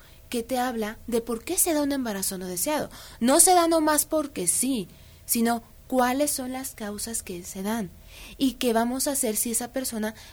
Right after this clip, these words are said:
porque estamos hablando no deseado, ¿qué pasa si esa persona no quiere tener ese embarazo?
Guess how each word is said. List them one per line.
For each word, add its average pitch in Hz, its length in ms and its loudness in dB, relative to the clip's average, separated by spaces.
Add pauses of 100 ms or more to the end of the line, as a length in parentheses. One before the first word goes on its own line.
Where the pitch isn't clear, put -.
porque 226 180 0
estamos 262 200 0
hablando 285 320 0
no 233 220 2
deseado, 233 560 0 (320)
¿qué 262 140 -4
pasa 262 280 -6
si 262 120 -4
esa 247 200 -2
persona 233 300 -4
no 247 300 0
quiere 294 340 0
tener 208 300 -4
ese 202 160 -4
embarazo? 175 400 -6